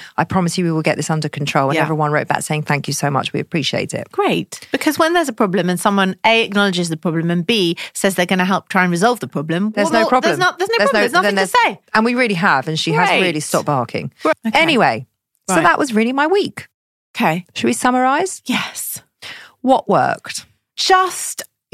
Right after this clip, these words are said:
Speaker 2: giving myself the space to realise that the things, <laughs> the things that I do that are unkind to myself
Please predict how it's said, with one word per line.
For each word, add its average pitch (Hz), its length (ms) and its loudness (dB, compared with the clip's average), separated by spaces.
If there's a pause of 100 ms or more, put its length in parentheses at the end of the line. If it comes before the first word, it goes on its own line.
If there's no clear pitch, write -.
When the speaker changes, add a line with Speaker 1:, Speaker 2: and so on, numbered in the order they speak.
(160)
Speaker 2:
giving 349 400 2
myself 254 480 0
the 196 100 -4
space - 840 -2 (220)
to 214 680 0 (300)
realise 165 880 2
that 196 180 4
the 202 80 -4
things, 247 640 -2 (220)
<laughs> - 220 -20
the - 680 -8
things 311 340 0
that - 100 0
I 233 80 0
do 226 220 0
that - 240 2
are 208 40 2
unkind 202 360 0
to - 80 -6
myself 180 460 0